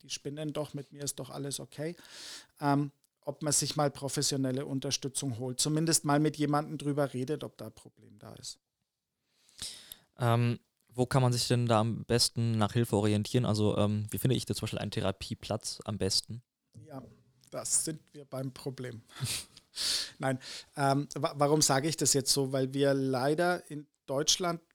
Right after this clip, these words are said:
Speaker 1: zu wenig Psychotherapeuten haben, die mit den Krankenkassen abrechnen dürfen. Es gibt genug Psychotherapeuten und Psychotherapeutinnen, aber nicht alle haben eine Berechtigung, mit der Krankenkasse abzurechnen. Und deswegen ist es immer s-,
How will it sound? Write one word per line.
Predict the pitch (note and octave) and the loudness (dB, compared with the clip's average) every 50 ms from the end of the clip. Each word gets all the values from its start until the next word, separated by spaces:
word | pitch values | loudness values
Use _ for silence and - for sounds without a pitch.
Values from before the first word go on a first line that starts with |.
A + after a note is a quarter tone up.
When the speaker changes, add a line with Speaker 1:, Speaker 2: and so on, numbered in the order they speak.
| _ _ _ _ _ _ _ _ _ _ _ | _ _ _ _ _ _ _ _ _ _ _
Speaker 1:
zu | - - D#3+ C#3+ | -8 -6 -4 -2
wenig | C#3+ C#3+ D3 D3+ D#3 D3+ | 0 0 2 0 0 -2
Psychotherapeuten | - - C#3 C#3 - - D3 - - D3 C#3 C3+ D3 C#3 - - C#3+ C#3 C#3 C#3 - D3+ B2+ A2 | -2 -4 -4 -2 -2 -2 -2 -2 -2 -2 0 0 -2 -2 -2 -2 -2 -2 -2 -2 -4 -6 -4 -4
haben, | B2+ C3 C3 C#3 C#3+ E3+ D#3+ D#3 - - | -2 -2 -2 -2 -2 -2 -4 -6 -6 -8
die | D#3+ D#3 D#3 | -4 -2 0
mit | D#3+ D#3 D3+ D#3 D3+ _ | 2 2 0 0 0 _
den | D#3 D3 D3 C#3+ | 0 0 0 -2
Krankenkassen | - - B2 C3+ - - E3 - - C3 B2 - C3+ C3+ | -2 -2 -4 -4 -4 -6 -10 -6 -4 -2 0 0 0 -2
abrechnen | A#2 B2 - - B2 A#2 A2+ - A#2 A2 A2 | -6 -10 -12 -12 -12 -10 -8 -8 -8 -8 -8
dürfen. | - A2+ G#2 - - G#2 - - _ _ _ _ _ _ _ _ | -10 -12 -12 -12 -12 -12 -14 -16 _ _ _ _ _ _ _ _
Es | - - - | -10 -2 0
gibt | - F3+ F3+ - | 0 0 0 -2
genug | - F3 D#3+ D#3 D3 - | -2 -2 -2 -2 -4 -4
Psychotherapeuten | - - - F3 F3 - G3 - - F3+ F3+ F3 F3 F3 - - E3+ F3+ F3 - G3+ E3 | -6 -6 -6 -4 -6 -6 -8 -8 -8 -6 -4 -4 -4 -4 -4 -6 -6 -6 -6 -8 -12 -14
und | D#3 C#3+ | -12 -12
Psychotherapeutinnen, | - - D#3 - - D#3 - - D3 D3 D3+ D3 - - C3+ D#3 F3 - F#3 G3 G#3 G#3 G#3+ - - - - - - - - - - - _ _ _ _ _ | -12 -10 -8 -8 -8 -8 -8 -8 -6 -6 -6 -6 -6 -8 -8 -8 -8 -8 -8 -6 -6 -6 -6 -8 -14 -20 -20 -20 -20 -20 -20 -20 -20 -20 _ _ _ _ _
aber | - D3 D3 D#3 D#3 E3 D#3+ D#3+ | 0 2 4 6 8 8 6 6
nicht | D#3+ D#3+ D#3+ C#3+ - - | 6 2 2 2 0 2
alle | C#3+ D3 D3+ D#3+ E3 D3+ D3 | 0 2 2 4 4 2 2
haben | D3+ D#3 D#3 D#3 | 2 2 2 2
eine | D#3 D#3 D#3 | 2 2 0
Berechtigung, | D3+ - D#3 C#3 C#3+ C#3+ - - - E3 D3 D#3 D#3 | 2 2 2 2 2 0 0 0 0 0 0 0 0
mit | D3+ D3+ D3 | 0 0 0
der | D3+ - | -2 -2
Krankenkasse | - - C3 C3 C#3 D#3+ D#3 - - C3 - D3 C3+ | -2 -4 -6 -6 -6 -10 -10 -8 -4 -2 -2 -2 -2
abzurechnen. | A2+ B2+ - - - C#3 B2 C3+ A#2+ G2 C3+ C3+ C3 B2 | -6 -6 -6 -4 -4 -4 -4 -6 -6 -4 -4 -4 -4 -4
Und | - - C3 C3 C3 - _ _ | -6 -6 -6 -8 -8 -10 _ _
deswegen | - D#3 D3+ - E3 D#3+ D#3+ D#3+ E3+ D#3+ E3+ E3 | 2 4 4 6 6 4 4 4 2 0 0 -4
ist | - - E3+ D#3 - | -6 -2 0 2 4
es | E3 D3 - | 4 2 2
immer | - D#3+ D3+ D#3 | 2 4 4 4
s-, | D#3 C#3+ - - | 4 2 0 -2